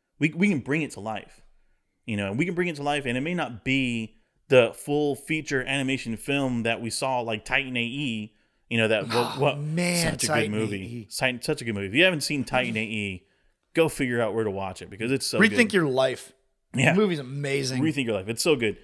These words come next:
Speaker 2: We
Speaker 1: But
Speaker 2: snuck in and saw that, what, like, twenty times?
Speaker 1: Twenty times.
Speaker 2: Jesus.
Speaker 1: We were still, we were like, "This is, this is us. This is what
Speaker 2: We,
Speaker 1: we're gonna
Speaker 2: we
Speaker 1: do."
Speaker 2: did support it once.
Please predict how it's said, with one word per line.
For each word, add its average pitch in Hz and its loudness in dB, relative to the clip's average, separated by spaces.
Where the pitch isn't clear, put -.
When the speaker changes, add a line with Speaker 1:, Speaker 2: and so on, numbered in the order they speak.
Speaker 2:
We 208 4
Speaker 1:
But - 8
Speaker 2:
snuck 185 6
in 175 4
and 151 0
saw 160 4
that, 156 4
what, 151 0
like, 120 -6
twenty 143 -6
times? 156 -4
Speaker 1:
Twenty 156 0
times. 117 0
Speaker 2:
Jesus. 107 -2
Speaker 1:
We 147 4
were 147 2
still, 139 2
we 131 0
were 151 6
like, 135 2
"This 147 2
is, 123 -2
this 127 2
is 117 -4
us. 98 0
This 123 -10
is 123 -8
what 185 12
Speaker 2:
We, 208 12
Speaker 1:
we're 117 2
gonna 123 2
Speaker 2:
we 220 8
Speaker 1:
do." 175 4
Speaker 2:
did 277 6
support 254 6
it 240 4
once. 180 4